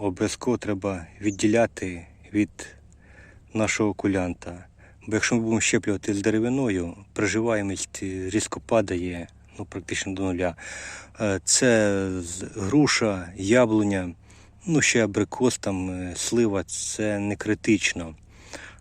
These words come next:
А от для таких культур, як шовковиця, з деревиною це вже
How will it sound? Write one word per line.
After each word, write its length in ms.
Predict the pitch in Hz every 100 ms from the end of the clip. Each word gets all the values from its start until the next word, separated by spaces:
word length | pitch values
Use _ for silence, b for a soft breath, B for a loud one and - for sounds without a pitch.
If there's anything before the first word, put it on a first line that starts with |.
| -
А 100 | 104
от 180 | 104 -
для 260 | 107 107
таких 280 | - - 107
культур, 400 | - 104 120 110
як 180 | 95 -
шовковиця, 920 | 113 - - 117 98 - 92 87 - -
з 100 | 87
деревиною 640 | 104 107 107 113 110 95 87
це 360 | - - 98 95
вже 260 | 85 92